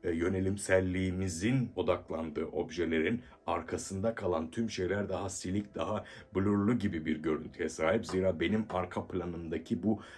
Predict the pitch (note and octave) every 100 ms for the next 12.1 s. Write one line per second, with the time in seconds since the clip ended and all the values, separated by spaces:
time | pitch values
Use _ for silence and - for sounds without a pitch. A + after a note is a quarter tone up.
0 | - D#2+ D#2+ D#2 F2+ G2 D#2+ F2 F#2 F#2
1 | G2+ G2 - - G2 F#2+ G#2 - F2+ F2+
2 | F2+ E2 F#2 G#2+ F#2+ D#2+ D#2+ D#2 - -
3 | E2+ F2 A2 F2 G#2 - E2+ E2 D#2 -
4 | - D#2+ D#2+ - F#2 C3+ C3+ - - -
5 | - F2+ E2 F#2+ E2+ - D#2 D#2+ D#2+ D#2+
6 | D#2+ E2 G2+ A#2 - - - E2 D#2+ D2
7 | - - - D#2 D#2 - C#2+ - - -
8 | D#2+ D#2+ D#2+ F2 D#2+ F#2 F2+ F2+ E2 E2
9 | F2+ F2+ G2+ F2+ F2 G2 F#2+ F#2+ G#2 F#2+
10 | E2 D#2 D#2+ D#2 E2+ D#2+ G#2 C3 - -
11 | - - G2+ - D3 A2 G#2+ - F#2+ G2+